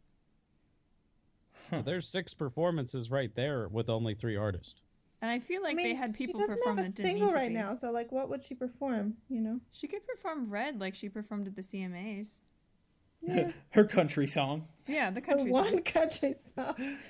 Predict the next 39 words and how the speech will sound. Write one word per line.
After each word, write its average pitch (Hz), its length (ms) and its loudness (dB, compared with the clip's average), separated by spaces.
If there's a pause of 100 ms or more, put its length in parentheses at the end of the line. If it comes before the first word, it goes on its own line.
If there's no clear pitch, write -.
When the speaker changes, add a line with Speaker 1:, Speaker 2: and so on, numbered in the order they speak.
(120)
Speaker 4:
She - 140 -4
should 370 240 0
just 277 180 6
get 277 160 2
up 294 180 0
and 294 160 -4
do, 269 180 -6
like, 240 360 -4 (300)
a 240 80 -2
medley 220 600 0
of, 214 160 -2
like, 214 200 0
all 220 200 0
her 240 120 -2
most 226 260 -2
country 214 280 -2
songs. 202 540 -4 (180)
Be 240 60 0
Speaker 3:
Yeah, 226 180 2
Speaker 4:
like, 196 200 -2
Speaker 3:
that 220 260 0
would 226 160 0
make 233 160 0
them 226 100 4
Speaker 4:
"I'm 233 60 4
Speaker 3:
very 226 160 2
Speaker 4:
still 254 100 6
Speaker 3:
happy. 254 300 4
Speaker 4:
country," 220 320 4
and 233 120 0
just 220 220 0
drop 226 260 6
the 277 120 2
<laughs> 220 120 4
microphone 202 380 -4
and 196 80 -4
walk 202 220 -4
off - 100 -6
stage. - 260 -8